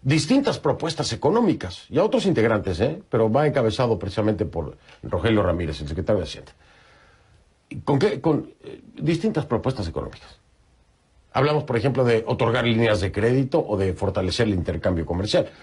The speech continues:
Pero también, también, y aquí es donde es una injerencia, claro, por supuesto, la posibilidad de implementar en Perú programas sociales de la cuatro T. ¿Cómo? Que alguien me explique.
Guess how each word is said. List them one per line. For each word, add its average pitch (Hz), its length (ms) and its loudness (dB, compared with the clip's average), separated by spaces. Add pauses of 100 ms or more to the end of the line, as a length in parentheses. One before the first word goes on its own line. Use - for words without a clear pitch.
(360)
Pero 147 280 2
también, 135 640 0 (640)
también, 123 480 2
y 143 60 -2
aquí - 200 -4
es 80 40 -2
donde 76 160 -4
es - 80 -8
una 78 100 -4
injerencia, 80 480 -6
claro, - 360 -8 (220)
por 76 140 -8
supuesto, - 440 -12 (420)
la 117 120 0
posibilidad 113 460 2
de 127 80 2
implementar 107 680 0
en 107 180 0
Perú 107 260 2
programas 113 440 2
sociales 110 320 -2
de 95 60 -2
la 82 80 -2
cuatro 95 280 -2
T. 117 200 -2
¿Cómo? 123 320 0 (1200)
Que 110 100 -6
alguien 120 220 -4
me - 80 -2
explique. - 440 -4